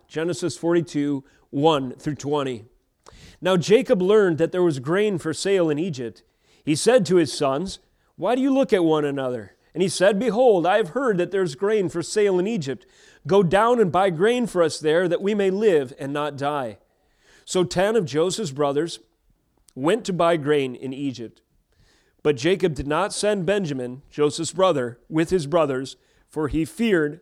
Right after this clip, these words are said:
that harm might happen to him. Thus the sons of Israel came to buy among the others who came, for the famine was in the land of Canaan. Verse six, Now Joseph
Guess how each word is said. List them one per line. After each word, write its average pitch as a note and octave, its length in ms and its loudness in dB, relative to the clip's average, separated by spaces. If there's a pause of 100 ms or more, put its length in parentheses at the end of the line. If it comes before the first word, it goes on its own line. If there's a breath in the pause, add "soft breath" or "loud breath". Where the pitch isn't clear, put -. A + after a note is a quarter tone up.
(120)
that C#3+ 200 -4
harm D3+ 320 -2
might C3+ 200 -6
happen C#3 340 -4
to A#2+ 80 -12
him. A#2+ 300 -12 (920 soft breath)
Thus E3+ 260 2
the F3 100 -4
sons G3 280 2
of F3 120 -2
Israel F3+ 320 0
came F3+ 260 -4
to F3 100 -4
buy E3 360 0
among D3 260 -2
the C#3+ 100 -2
others D3+ 300 -4
who D#3+ 80 -12
came, C#3+ 400 -8 (260 soft breath)
for D#3+ 200 -8
the D3 80 -2
famine F#3 480 0
was C#3 180 -4
in E3 220 2
the C3+ 80 -6
land C#3 340 -4
of G#2+ 140 -18
Canaan. C3 420 -6 (580)
Verse C3 220 -6
six, D3 320 -2
Now D#3+ 140 -2
Joseph F3+ 560 -2